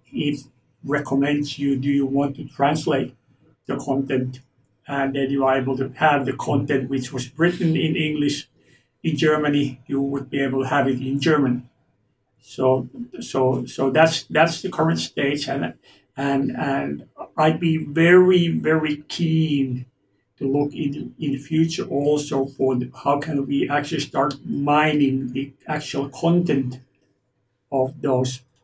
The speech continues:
HubSpots what we have in Habit. So then we would be able to understand better, okay, what we are doing, and maybe, maybe take it to the level of where we are actually, we do,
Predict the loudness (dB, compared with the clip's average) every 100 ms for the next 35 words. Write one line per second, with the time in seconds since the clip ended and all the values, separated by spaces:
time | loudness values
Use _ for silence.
0 | 0 0 0 -2 -4 -4 -8 -8 -6 -4
1 | 0 0 0 -2 -2 -4 -8 -16 _ _
2 | _ _ -6 -4 -2 -2 0 2 0 -2
3 | -4 -4 -2 -2 -4 -4 -8 -6 -4 -4
4 | -6 -2 2 2 2 0 2 2 0 -6
5 | _ _ _ -4 -4 -2 0 0 -2 -2
6 | 0 2 2 4 4 4 2 -2 -2 0
7 | 0 0 0 2 0 -2 -12 0 4 6
8 | 4 0 -6 _ _ 2 2 0 -4 -6
9 | -4 0 2 2 2 0 -2 _ _ _
10 | _ _ _ _ _ -8 -4 0 2 2
11 | 2 2 2 2 0 -2 -4 -4 0 0
12 | -2 -4 -2 -4